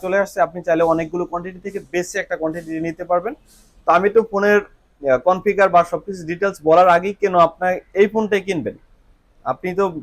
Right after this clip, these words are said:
বলতে পারেন, "ভাই, আমি ত্রিশ হাজার বাজেট থাকলে তো আমি, বা পঁচিশ আপ বাজেট থাকলে তো আমি দেশীয় ভালো একটা ফোন কিনতে পারি।" সেক্ষেত্রে আপনি কেন এই ফোনটাই কিনবেন? তো এই ফোনটা কিনতে হলে আপনি সর্বপ্রথম পাবেন যেটা একটা প্রসেসর, র্যাম, রোম, ব্যাটারি, এবং সব থেকে আকর্ষণীয় বিষয় হলো এটা ওয়াটারপ্রুফ।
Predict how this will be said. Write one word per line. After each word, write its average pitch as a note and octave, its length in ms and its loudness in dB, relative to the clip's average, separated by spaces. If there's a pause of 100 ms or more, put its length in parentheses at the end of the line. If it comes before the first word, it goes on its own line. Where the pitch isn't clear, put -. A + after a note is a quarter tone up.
(100)
বলতে E3 240 0
পারেন, E3 200 0
"ভাই, D3+ 100 2
আমি D3 360 0 (240)
ত্রিশ F3+ 180 -6
হাজার F3+ 200 0
বাজেট D#3 280 0
থাকলে D#3+ 260 -8
তো D#3+ 100 0
আমি, D#3 280 0 (380)
বা C3+ 320 6 (140)
পঁচিশ F3 440 -6
আপ D#3+ 280 2
বাজেট D#3 300 2
থাকলে E3+ 200 -2
তো E3+ 80 2
আমি E3 140 2
দেশীয় D#3+ 300 -2
ভালো D3 200 4
একটা E3 140 -4
ফোন D3 280 -8
কিনতে F3 260 -10
পারি।" A2 220 -6 (300)
সেক্ষেত্রে G3 340 0
আপনি G#3 220 0
কেন A3 220 2
এই G3+ 100 2
ফোনটাই F#3 340 -6
কিনবেন? B2+ 280 -8 (340)
তো F3+ 60 -6
এই F#3+ 80 2
ফোনটা G#3+ 280 0
কিনতে G#3+ 220 -2
হলে A3+ 160 4
আপনি G#3 220 -2
সর্বপ্রথম G3 560 -4
পাবেন F#3 280 0
যেটা F3+ 200 -6
একটা F3+ 120 -8
প্রসেসর, E3 520 -8 (300)
র্যাম, E3 320 2
রোম, F#3 200 0
ব্যাটারি, D#3+ 420 0
এবং F3 360 0
সব F#3+ 160 -4 (160)
থেকে A3 160 -2
আকর্ষণীয় F3+ 460 -2
বিষয় F3 200 -8
হলো F#3+ 120 -4
এটা G3+ 120 -4
ওয়াটারপ্রুফ। C#3+ 560 -2